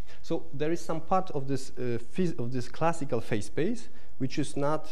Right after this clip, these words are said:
uh, which is not, uh, uh, a-, allowed from the point of classical physics, the, which,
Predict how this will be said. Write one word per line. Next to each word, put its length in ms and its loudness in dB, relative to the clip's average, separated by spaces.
uh, 600 2
which 180 0
is 100 0
not, 320 0
uh, 440 0
uh, 40 -2
a-, 120 0
allowed 520 2
from 160 0
the 60 0
point 280 0
of 240 0
classical 460 0
physics, 560 0
the, 100 0
which, 380 0